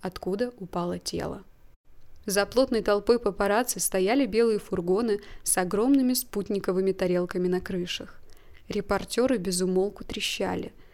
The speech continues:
некоторые на иностранных языках, а рядом нависали звукооператоры в наушниках.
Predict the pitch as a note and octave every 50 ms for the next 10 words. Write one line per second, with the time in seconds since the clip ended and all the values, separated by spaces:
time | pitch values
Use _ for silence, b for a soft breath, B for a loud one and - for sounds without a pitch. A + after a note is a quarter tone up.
0 | b b b - - F#3+ G3 A#3+ B3+ - C4 - F#3 F3+ F#3 F#3 F#3 F#3 F#3 F#3
1 | F#3 F#3+ - - - F#3+ G3 G3+ G#3+ G#3+ - - G#3 G#3 G3+ A3 A#3+ - - G3+
2 | F#3+ F#3 - - - b b b b b b b b b b - G3 F#3+ F#3+ G#3
3 | C#4+ D#4 D#4+ C4+ A3+ G#3 G3+ F#3 F#3+ - - G3+ A#3 C#4 C#4 A3+ G3+ G3 F#3+ -
4 | G3 F#3+ F#3 - - F#3 F3+ F#3+ G3+ - - A#3 - G#3+ G3+ F#3+ F3+ F3+ - -
5 | - - - - - G3 - - -